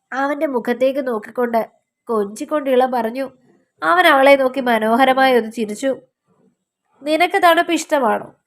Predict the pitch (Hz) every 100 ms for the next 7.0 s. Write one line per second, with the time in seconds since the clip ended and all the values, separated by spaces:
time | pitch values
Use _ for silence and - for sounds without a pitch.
0 | _ _ 285 262 254 285 285 311 277 262
1 | 262 277 277 285 277 277 254 254 254 269
2 | 254 226 233 233 202 - 202 208 220 240
3 | 262 302 262 233 233 254 262 285 277 254
4 | 240 269 277 285 277 285 262 233 226 277
5 | 269 269 _ _ _ _ _ 320 320 330
6 | 349 285 262 247 226 202 202 220 233 254